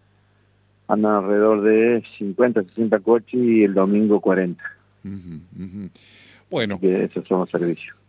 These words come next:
Speaker 1: Pero
Speaker 2: Bueno.
Speaker 1: bueno, estamos, estamos en la expectativa. Bueno, ahora, eh, están esperando a ver si el, la constitución obligatoria ya llegó acá al gremio. Sí, sab-, sabemos que del ministerio salió, pero hasta ahora en este momento no, no, no han recibido, pero yo calculo que va a pasar eso.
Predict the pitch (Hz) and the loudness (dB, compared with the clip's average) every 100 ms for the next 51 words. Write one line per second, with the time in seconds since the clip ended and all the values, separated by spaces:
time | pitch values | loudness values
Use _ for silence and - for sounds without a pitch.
0 | _ _ - 139 175 127 147 135 123 110 | _ _ 2 4 4 2 -2 -2 -2 -4
1 | 113 - 120 120 104 107 101 135 143 120 | -6 -2 0 2 2 0 2 4 4 4
2 | 120 110 104 113 110 98 _ _ 104 104 | 2 2 2 4 2 0 _ _ -4 -2
3 | 101 101 95 - 113 113 - 110 107 107 | 0 0 -2 -2 0 0 0 2 4 2
4 | 104 107 101 95 - _ _ - _ _ | 0 -2 0 0 -4 _ _ -20 _ _
5 | _ _ 95 101 101 98 98 101 101 104 | _ _ 0 2 4 4 2 2 0 0
6 | 98 110 113 110 101 117 107 101 101 113 | 0 2 4 4 2 0 -2 -4 -4 0
7 | 107 104 104 113 143 156 120 123 123 - | 2 2 0 0 0 0 -2 -2 -4 0
8 | 113 110 104 - 101 110 113 104 101 98 | 2 2 0 -2 2 2 2 2 2 2
9 | 98 - 107 101 104 104 117 113 107 98 | -2 -2 -2 2 2 2 2 0 2 4
10 | 101 110 104 101 107 107 110 113 120 110 | 4 4 -2 -4 -2 -2 0 0 0 2
11 | 107 101 98 101 98 98 107 104 101 147 | 2 0 0 -2 0 2 2 0 0 2
12 | 127 104 113 101 101 110 98 92 92 98 | 2 2 2 2 0 -2 0 0 0 2
13 | 107 | 0